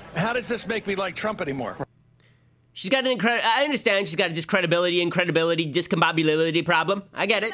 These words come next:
Speaker 2: I get it. Okay, so the reason, Chris, let me explain to you why people are angry. The reason people are angry is because people like you have been dismissing the fact that Hillary Clinton is deeply corrupt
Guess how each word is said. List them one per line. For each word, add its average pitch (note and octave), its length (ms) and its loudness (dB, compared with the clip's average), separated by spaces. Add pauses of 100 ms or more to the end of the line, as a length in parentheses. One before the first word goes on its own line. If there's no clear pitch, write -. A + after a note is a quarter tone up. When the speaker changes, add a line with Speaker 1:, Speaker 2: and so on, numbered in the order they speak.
Speaker 2:
I F3+ 100 0
get G3+ 220 2
it. A#3 100 -8 (540)
Okay, C3 180 -6
so F3+ 160 -2
the F3+ 180 -2
reason, G3+ 500 -2
Chris, F2 260 -10
let G#3 80 -2
me C4 80 -2
explain C#3+ 320 0
to G#2+ 80 -8
you F#2+ 60 -4
why F#2+ 120 -2
people G2 240 -8
are F#2+ 60 -8
angry. F2 360 -10 (420)
The G3 100 -4
reason C#4+ 440 -2
people E3 280 -2
are B2+ 100 0
angry F#2 460 -6
is A#2 100 -12
because D#3+ 220 -8
people A#3 500 -6
like F3 300 -6
you G2+ 640 -4 (320)
have B2+ 160 -6
been E3+ 120 0
dismissing F3 840 -2 (200)
the - 80 -6
fact D#3+ 280 -2
that D3+ 80 -6
Hillary D3+ 320 -2
Clinton D3+ 380 -4
is C3 140 -4
deeply D#3+ 320 -4
corrupt A#2+ 440 -6